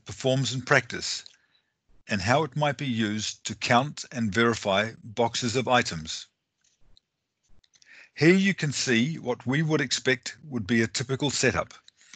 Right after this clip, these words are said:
with the antenna mounted on a packing bench against a wall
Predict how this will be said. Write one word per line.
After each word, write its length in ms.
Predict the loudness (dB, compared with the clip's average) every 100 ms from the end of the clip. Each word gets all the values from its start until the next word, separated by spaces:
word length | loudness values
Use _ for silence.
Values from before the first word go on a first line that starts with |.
| -20 -20 _
with 140 | -2
the 100 | 2
antenna 460 | 2 4 2 2 2
mounted 500 | 4 2 2 -6 -8 -8
on 120 | -6
a 60 | -4
packing 360 | -2 -2 -2
bench 360 | -2 -4 -4 -10
against 380 | -8 -8 -8 -6
a 60 |
wall 300 | -2 -2 -2